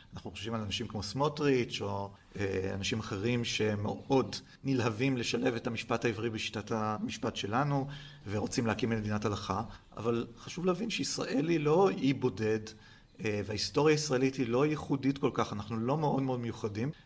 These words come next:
אה, אנחנו במידה מסוימת מצרים, אנחנו במידה מסוימת הודים, אנחנו לא שונים מהם, אנחנו במידה מסוימת גם אנגלים ואמריקאים, אנחנו מין שילוב כזה, ובחשיבה שלנו על עצמנו, בדרך כלל לא נוהג לח-, לחשוב על עצמנו כהודים,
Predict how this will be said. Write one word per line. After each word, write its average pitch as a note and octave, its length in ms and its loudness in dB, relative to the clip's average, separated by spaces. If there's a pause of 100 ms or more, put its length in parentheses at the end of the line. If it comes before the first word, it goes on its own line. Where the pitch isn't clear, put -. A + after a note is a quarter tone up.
(120)
אה, A2+ 100 2
אנחנו A#2 240 -2
במידה C#3 300 4
מסוימת F3 680 2
מצרים, B2 480 0
אנחנו A2+ 240 -4
במידה A2 260 -2
מסוימת C3 480 -2
הודים, A#2 400 2 (160)
אנחנו - 180 -4
לא A#2 120 2
שונים A2 360 0
מהם, G#2+ 140 2
אנחנו G#2+ 380 0
במידה A2 220 2
מסוימת C3 240 0
גם C3 140 2
אנגלים C3 260 2
ואמריקאים, C3+ 580 4 (500)
אנחנו F3 180 -4
מין C#3+ 120 0
שילוב B2+ 420 2
כזה, A#2+ 280 2 (560)
ובחשיבה A#2 680 2
שלנו D#3+ 260 4
על E3+ 80 4
עצמנו, G3+ 360 2
בדרך C3 340 4
כלל F3 140 4
לא C3+ 100 4
נוהג B2+ 260 2
לח-, A#2 260 -4
לחשוב A#2 320 0
על A2 60 -2
עצמנו A2 360 -2
כהודים, G2+ 480 0